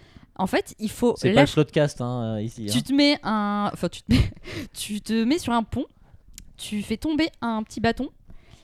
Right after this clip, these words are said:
Speaker 1: et, euh, enfin, avec plusieurs personnes, tu vois, tu mets deux petits bâtons.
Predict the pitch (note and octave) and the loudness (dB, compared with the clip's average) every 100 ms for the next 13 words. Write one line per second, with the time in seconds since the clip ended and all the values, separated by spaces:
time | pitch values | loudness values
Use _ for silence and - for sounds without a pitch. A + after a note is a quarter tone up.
0 | _ G#3+ C4 - _ - G3 F3+ F3 E3+ | _ -2 -2 -4 _ -6 -2 0 -2 -2
1 | F#3 E3 - A3 G#3 G3+ G3+ B3+ E4+ A3+ | -2 -2 0 2 2 2 -2 -2 -4 -6
2 | - F3+ F#3 - F#3 G3 A3+ | -6 -6 -4 -6 -4 -4 -4